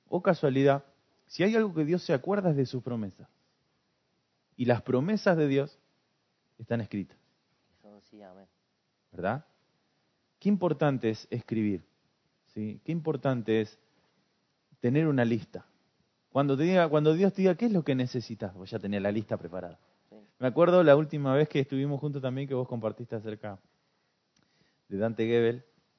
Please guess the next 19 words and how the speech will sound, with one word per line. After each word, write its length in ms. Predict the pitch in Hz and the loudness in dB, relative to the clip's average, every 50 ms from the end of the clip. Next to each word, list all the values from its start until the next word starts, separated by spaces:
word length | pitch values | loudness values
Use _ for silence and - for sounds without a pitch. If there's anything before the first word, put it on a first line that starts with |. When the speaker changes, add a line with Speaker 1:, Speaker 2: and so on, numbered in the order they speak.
| _ _ _ | _ _ _
Speaker 1:
que 120 | - 110 | -14 -10
cuando 260 | 101 113 107 104 98 92 | -6 -4 -4 -4 -4 -4
llegó 220 | - 127 139 175 | -6 -4 -2 0
la 80 | 185 175 | 0 0
oportunidad, 840 | 143 139 131 127 - - 117 117 117 120 131 143 160 170 170 - _ _ _ _ _ _ - | 0 0 -2 -4 -4 -4 -4 -4 -2 0 2 2 2 0 -2 -6 _ _ _ _ _ _ -10
¿no?, 320 | 113 113 127 147 156 160 - _ _ _ _ _ - - 85 - - 113 | -6 -2 0 0 0 -2 -4 _ _ _ _ _ -12 -8 -6 -6 -4 -2
de, 540 | 117 120 117 113 110 110 110 110 104 87 82 90 | 2 2 4 4 4 4 4 2 0 -2 -4 -6
de 100 | 101 120 | -4 -4
esa 240 | 139 - - 165 147 | -2 0 0 0 0
persona, 500 | - 123 120 - - 156 160 160 156 143 | 0 -2 -4 -4 -4 -4 -2 -2 0 -2
ese, 420 | 143 - 123 143 139 - 151 - - | -2 -2 -2 -4 -4 -4 -6 -6 -4
ese 200 | 135 - 143 135 | -4 -4 -4 -4
contacto 720 | - 127 120 117 110 - 143 151 143 - - 139 131 123 | -4 -4 -6 -2 2 2 2 2 0 -2 -2 0 0 2
de 140 | 113 113 117 | 2 2 2
oro 320 | 127 147 165 160 160 147 | 4 4 4 4 2 2
que 80 | - 123 | 2 0
dijo, 260 | 127 139 135 143 131 | -2 -2 -2 -4 -4
"¿Cuánto 340 | 117 - 170 180 175 170 156 | -2 -2 -2 -2 0 -2 -2
necesitas?". 640 | 143 139 139 135 131 - - 117 107 - 104 92 - | -2 -2 -2 -4 -6 -6 -6 -8 -4 -4 -6 -6 -8